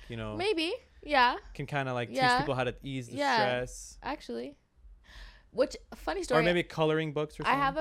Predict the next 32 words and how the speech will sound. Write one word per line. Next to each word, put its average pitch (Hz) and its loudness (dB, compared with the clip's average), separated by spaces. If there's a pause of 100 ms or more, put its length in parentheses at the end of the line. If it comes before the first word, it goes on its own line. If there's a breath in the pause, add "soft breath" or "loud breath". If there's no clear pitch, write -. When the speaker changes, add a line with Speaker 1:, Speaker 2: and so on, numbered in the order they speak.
(120)
Speaker 2:
a - -20
friend 220 -4 (200)
who 196 -4
went 196 -8
to 214 -10
school - -8
in 190 -6
the 196 -6
Bay, 180 -4 (1120)
and, 185 -4
uh, 180 -6 (1700)
part 202 -2
of 208 -6
their 185 -4
morning, 180 -8
like, 170 -10 (160)
rituals 220 -6
or 254 -4
whatever, 269 -4 (1000 soft breath)
like, 185 -4
you 254 -4
know 320 -4
how, 339 0
you 262 -6
know 330 -2
how, 330 -4
like, 214 -2
we 214 -4
had, 196 -2
like, 165 -4 (960)
first 214 -2
bell 190 2